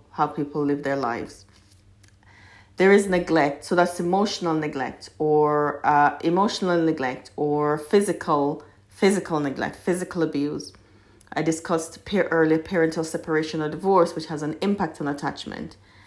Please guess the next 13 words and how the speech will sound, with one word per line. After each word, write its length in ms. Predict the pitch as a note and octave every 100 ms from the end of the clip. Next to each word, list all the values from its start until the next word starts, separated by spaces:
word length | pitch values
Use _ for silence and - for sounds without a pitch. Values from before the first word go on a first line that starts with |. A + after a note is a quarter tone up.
| - -
Our 160 | D#3 D#3+
parents 540 | - - A3+ G3+ G3+
leaving 380 | F3 F#3+ F3 F3
to 120 | F3
go 140 | D#3+ D#3
abroad 540 | D#3 D#3 D#3 D#3 D#3
and 140 | C#3+
move 180 | D3 D#3+
to 100 | -
another 240 | D#3+ C#3+ D3
country 560 | - F3+ E3+ - E3
to 140 | D#3+ D3
work. 580 | D3 D#3+ D#3+ D#3+ -